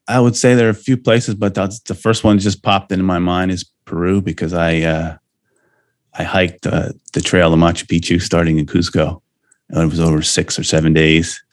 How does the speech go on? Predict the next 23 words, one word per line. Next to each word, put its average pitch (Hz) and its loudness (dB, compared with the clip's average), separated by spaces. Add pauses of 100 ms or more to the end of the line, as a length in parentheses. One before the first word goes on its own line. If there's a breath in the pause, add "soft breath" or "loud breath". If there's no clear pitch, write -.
(640)
Uh, 80 0
and 76 -4
we 76 -4
had 80 -4 (640)
two 85 2
guides, 78 2
and 73 -6 (180)
we - -4
stayed - -2
at - -8 (320)
these 78 -6
little 78 -4
places 80 0
along 80 0
the 76 -2
way. 78 2
It 78 0
was, 76 -10 (120)
that 78 -2
was 76 -12
really 78 -2
fantastic. - -6
That - -2